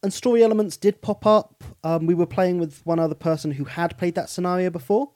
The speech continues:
and they were saying our playthrough did feel different, which is a, a huge kind of reassurance for me, you know, when it's something that is, you get four scenarios in that base game,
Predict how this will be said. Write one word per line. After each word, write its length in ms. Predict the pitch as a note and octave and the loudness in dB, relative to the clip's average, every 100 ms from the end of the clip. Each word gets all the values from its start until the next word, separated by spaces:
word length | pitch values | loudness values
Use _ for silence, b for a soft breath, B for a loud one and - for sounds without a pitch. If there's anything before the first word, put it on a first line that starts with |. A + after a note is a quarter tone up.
| B B B B B - | B B B B B -4
and 160 | E3 | 0
they 100 | E3 | 2
were 120 | D#3+ D3+ | 0 -4
saying 840 | - E3+ D#3 D3+ D3+ D3 D3+ C#3+ - | -6 0 2 2 0 -2 -8 -10 -4
our 120 | D#3 | -2
playthrough 520 | D#3 - D#3 - D#3 D3 | -2 -6 -8 -6 -6 -2
did 180 | D3+ | -4
feel 360 | - - C#3+ C3+ | -4 -6 -4 -4
different, 420 | C#3+ - A2 F#2+ | -8 -10 -14 -18
which 180 | - B2 | -16 -10
is 220 | C#3+ A2+ - _ | -8 -10 -16 _
a, 120 | G#2+ G#2 | -20 -18
a 80 | - | -16
huge 560 | - D#3 C3+ A#2 - - | -10 -4 -4 -4 -12 -14
kind 240 | B2 A2+ | -10 -10
of 220 | A2+ G2 _ b b b b | -12 -16 _ b b b b
reassurance 720 | C3 B2 - D#3 C3+ A#2+ - | -6 -4 -2 0 0 -4 -8
for 140 | A#2 | -8
me, 420 | A#2 A#2+ A2 G2+ - - | -6 -6 -8 -10 -14 -12
you 120 | B2 | -10
know, 140 | A#2 | -8
when 180 | A#2 B2+ | -8 -8
it's 140 | B2 | -8
something 400 | - A#2+ - A#2 | -12 -12 -12 -14
that 180 | A2 A2+ | -14 -14
is, 420 | A2+ A2+ G#2+ - - _ _ | -12 -12 -12 -14 -18 _ _
you 180 | B2 C3 | -10 -8
get 260 | B2+ B2+ - | -6 -8 -10
four 280 | - C#3+ | -4 -4
scenarios 580 | B2+ C3 C3 C3 B2 A#2+ | -4 -6 -6 -4 -4 -4
in 80 | A#2+ | -8
that 220 | A#2 - | -10 -10
base 260 | A#2+ A2+ - _ - | -10 -10 -12 _ -12
game, 400 | A2+ G#2 D#2 B1+ | -12 -12 -16 -20